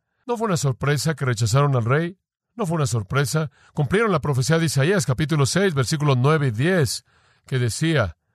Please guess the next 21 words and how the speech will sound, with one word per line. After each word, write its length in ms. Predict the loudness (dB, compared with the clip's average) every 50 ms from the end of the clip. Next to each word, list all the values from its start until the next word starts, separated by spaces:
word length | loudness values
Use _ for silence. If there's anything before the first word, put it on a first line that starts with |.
| _ _ _ _ _ _ -6
"De 180 | -2 0 2
oído 600 | 4 4 2 2 2 0 0 2 2 0 0 -2 -2
oiréis 760 | 0 0 2 2 0 0 0 0 0 0 -2 -4 -4 -2
y 60 | 0 2
no 160 | 2 2 2
entenderéis, 840 | 0 0 -2 -2 -2 0 0 0 0 0 0 0 -2 -4 -8 -16 _ _ _ _ _ -4
y 140 | -2 0 2
viendo 580 | 4 4 2 2 2 2 2 2 2 2 0 -4
veréis 760 | -4 -2 -2 0 0 0 0 0 -2 -2 -4 -8 -8 -12 -14 _ _ _ _ _
y 180 | -2 0 2 2
no 300 | 4 4 4 2 2 0
percibiréis. 840 | -2 -4 -4 -4 -6 -6 -6 -4 -4 -4 -2 -4 -4 -6 -8 -12 -18 _ _ _ _ _ _ _ _ _ _ -4
Porque 260 | -4 -2 -2 -2 -4
el 80 | -4
corazón 480 | -2 0 2 2 2 2 2 0 0 2
de 80 | 0 -2
este 220 | -2 -2 -4 -4
pueblo 480 | -2 0 2 2 2 2 0 0 -2 0
se 120 | 0 -2
ha 40 | -2
engrosado, 760 | 0 0 0 0 0 2 2 2 2 2 2 0 -4 -10